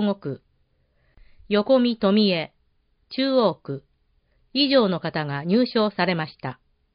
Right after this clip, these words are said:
日毛連、竹下会長より声明文。今年七月に東京八王子市で発生した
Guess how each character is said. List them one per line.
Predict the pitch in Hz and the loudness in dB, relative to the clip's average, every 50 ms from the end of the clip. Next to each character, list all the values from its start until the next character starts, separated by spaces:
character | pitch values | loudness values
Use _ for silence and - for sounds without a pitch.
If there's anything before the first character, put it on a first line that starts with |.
| _ _ _ _ _ _ _ _ _ _ _ _ _ _ _ _ _ _ - - _ _ _ _ _ _ - - - _ _ _ _ _ _ _ _ | _ _ _ _ _ _ _ _ _ _ _ _ _ _ _ _ _ _ -20 -20 _ _ _ _ _ _ -20 -20 -20 _ _ _ _ _ _ _ _
日 | 208 208 208 - 277 277 | -2 -2 0 0 0 2
毛 | 277 277 262 226 180 | 2 4 2 2 2
連、 | 160 147 135 127 123 - _ _ _ | 0 -2 -4 -6 -8 -12 _ _ _
竹 | - 220 220 - 294 285 | -4 -2 0 2 0 0
下 | - - 220 202 | 2 0 -2 0
会 | - 196 214 233 226 | 2 2 0 0 0
長 | - 233 220 214 | 0 0 2 2
よ | 208 185 | 2 2
り | 156 143 135 - | 0 -2 -2 0
声 | 233 240 254 254 | 2 2 4 4
明 | 240 233 202 160 | 4 2 2 0
文。 | 131 135 131 123 117 - _ _ _ _ _ _ _ _ _ _ _ _ _ _ _ _ _ _ _ _ _ _ _ _ _ | 0 -4 -6 -6 -8 -10 _ _ _ _ _ _ _ _ _ _ _ _ _ _ _ _ _ _ _ _ _ _ _ _ _
今 | - - 220 | -4 -4 0
年 | - 269 254 - - 233 233 208 - - _ _ | 2 2 0 0 -2 -2 -2 -2 -4 -6 _ _
七 | 202 185 214 240 262 254 | 0 2 2 4 4 2
月 | 247 247 - - 185 | 2 0 0 -2 -2
に | 175 165 165 160 - _ _ _ _ _ _ _ | -2 -4 -4 -6 -10 _ _ _ _ _ _ _
東 | - 240 262 262 254 | 4 6 6 6 4
京 | - 240 226 214 202 202 | 2 2 4 4 4 4
八 | 190 214 208 214 - 277 | 2 0 0 0 2 2
王 | 277 269 269 | 2 2 2
子 | 240 254 247 | 2 0 -2
市 | - 220 | -2 0
で | 175 170 | 0 0
発 | 160 165 175 170 - - | 0 -2 -4 -6 -4 -2
生 | 208 196 185 | 0 0 0
し | - - _ | -2 -6 _
た | - 156 147 139 | -6 -6 -6 -8